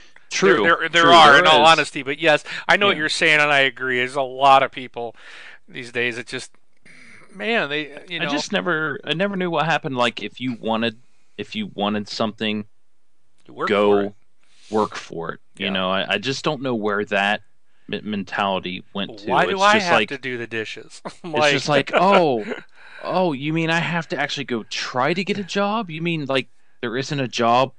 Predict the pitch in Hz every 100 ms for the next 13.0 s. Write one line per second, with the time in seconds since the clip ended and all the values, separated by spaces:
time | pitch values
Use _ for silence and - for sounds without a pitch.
0 | - 123 - 113 107 104 107 135 143 156
1 | 170 - - - - 127 123 - 110 107
2 | 104 - - 120 113 107 104 104 95 101
3 | - 101 - 101 95 104 135 160 175 -
4 | - - - - - - 123 123 117 117
5 | 107 120 - 151 151 - 196 339 135 110
6 | 104 101 110 110 117 127 107 123 123 101
7 | - 110 135 151 123 113 147 143 110 98
8 | 113 117 139 143 147 160 90 80 139 92
9 | 90 113 107 104 101 107 - 107 - -
10 | 123 104 104 117 - 131 98 - 147 151
11 | 156 - - 156 - 190 139 117 107 101
12 | 110 113 123 170 131 110 113 127 117 117